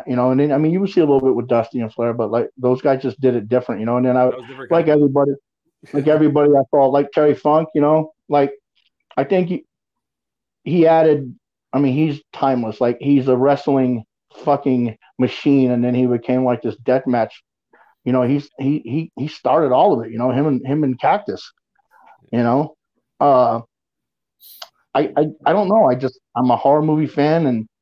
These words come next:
Speaker 1: I was just trying to find my niche, you know. I, I, I never pretended to be good at any of it. I just was like, "Well, if you can," you know, it's like a video game where your rankings across the board, you know what I mean? I'm not a super,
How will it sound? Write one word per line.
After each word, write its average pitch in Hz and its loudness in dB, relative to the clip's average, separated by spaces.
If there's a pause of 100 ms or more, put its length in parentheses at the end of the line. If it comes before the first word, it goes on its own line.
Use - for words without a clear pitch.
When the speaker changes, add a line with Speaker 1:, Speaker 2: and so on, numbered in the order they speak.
(300)
Speaker 1:
I 123 -2
was 131 -4
just 139 -4
trying 151 -2
to 135 2
find 143 0
my 127 0
niche, 127 -2
you 147 0
know. 143 2
I, 135 0
I, 120 -2 (380)
I 143 0
never 175 2 (540)
pretended 160 -2
to 117 -4
be 117 -6 (340)
good 135 4
at 110 -4
any 127 0
of 110 -2
it. 110 -2
I 113 0
just 123 -4
was 127 -8
like, 120 -4
"Well, 135 2
if 135 -6
you 165 -2
can," 139 -2
you 170 -4
know, 180 2
it's 180 -2
like 214 0
a 165 2
video 147 2
game 120 -2 (360)
where 127 2
your 123 2
rankings 120 0 (180)
across 135 -2
the - 0
board, 113 -2
you 117 -2
know 131 2
what 131 0
I 131 0
mean? 143 0 (580)
I'm 139 -2
not 156 0 (400)
a - -16
super, 156 -2